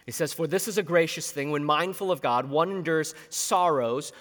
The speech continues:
while suffering unjustly. For what credit is it if, when you sin and are beaten for it, you endure? But when you do good and suffer for it, you endure. This is a gracious thing in the sight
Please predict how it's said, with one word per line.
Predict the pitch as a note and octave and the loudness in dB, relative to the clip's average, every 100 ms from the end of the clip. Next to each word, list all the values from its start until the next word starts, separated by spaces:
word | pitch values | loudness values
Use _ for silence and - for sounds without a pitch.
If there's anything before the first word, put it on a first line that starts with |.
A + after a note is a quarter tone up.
| - | -2
while | D3 | 0
suffering | C#3+ D#3+ - C#3 C3+ B2+ | 0 -2 -4 -4 -6 -6
unjustly. | C3 B2+ D#3 - - G2 E2+ _ _ - - | -6 0 0 0 -8 -14 -16 _ _ -20 -10
For | - E3 | -2 0
what | E3 G#3+ | 2 2
credit | - - A3 F3+ - - - - | 0 0 2 0 -6 -10 -20 -6
is | D3 C3 - | -4 -4 -4
it | C#3 E3+ - | -2 -2 -4
if, | D#3 D3 - - | -4 -2 -4 -8
when | D3+ D#3 | -2 0
you | D#3+ D#3 | 0 -2
sin | - - B3 F#3 D#3 | -2 -2 0 0 -2
and | D#3 | -2
are | D3 | 0
beaten | D3 G#3 E3+ | 0 -4 -8
for | C#3+ C3 B2+ | -10 0 2
it, | C#3+ | 2
you | D3+ D3 | -2 -4
endure? | C#3+ E3+ D#3+ G#2 F2 _ _ - - | -2 0 0 0 -10 _ _ -20 -6
But | F#3 F3 | -2 0
when | E3+ | 0
you | F3 | -2
do | D3+ A3+ G#3+ | 0 0 4
good | G3+ G3+ | 6 6
and | D#3+ | 2
suffer | - G#3+ G#3+ E3+ | -2 -2 -2 -4
for | - C3+ B2 | -4 0 2
it, | C#3+ - - - _ _ _ _ | 2 0 -12 -20 _ _ _ _
you | - C3+ C#3 | -10 -6 -4
endure. | C3 A#2+ A2 D3 | -4 -4 -2 -2
This | D#3 D#3 | -2 -6
is | D3+ | -6
a | D#3 | -4
gracious | D3+ D#3 E3+ G3 - | 0 2 0 -4 -8
thing | D3 B2+ B2 C3 - - | -6 -6 -8 -12 -20 -10
in | D#3 | -8
the | |
sight | D3 - A#2 A2+ | -6 -2 -2 -2